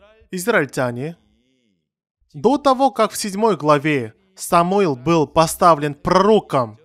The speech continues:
то есть до этого был пророк Или. Слышали, да, о таком? Священник Или и его сыновья Офни и Финеас, они были судьями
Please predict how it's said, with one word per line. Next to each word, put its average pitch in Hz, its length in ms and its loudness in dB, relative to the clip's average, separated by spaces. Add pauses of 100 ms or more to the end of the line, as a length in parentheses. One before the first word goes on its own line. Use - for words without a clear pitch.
(340)
то 160 120 -2
есть 147 200 -8
до 190 180 0
этого 127 540 -2 (140)
был 185 280 -2
пророк 185 360 -2 (100)
Или. 131 360 -6
Слышали, 196 440 -6
да, 214 120 -2
о - 20 0
таком? 123 440 -10 (360)
Священник 196 600 -8
Или 247 220 -6
и 165 280 -8
его 156 280 -4
сыновья 160 480 -6 (240)
Офни 247 380 -6
и 196 160 -10
Финеас, 190 680 -8 (500)
они 196 300 -2
были 170 320 -2
судьями 165 840 -2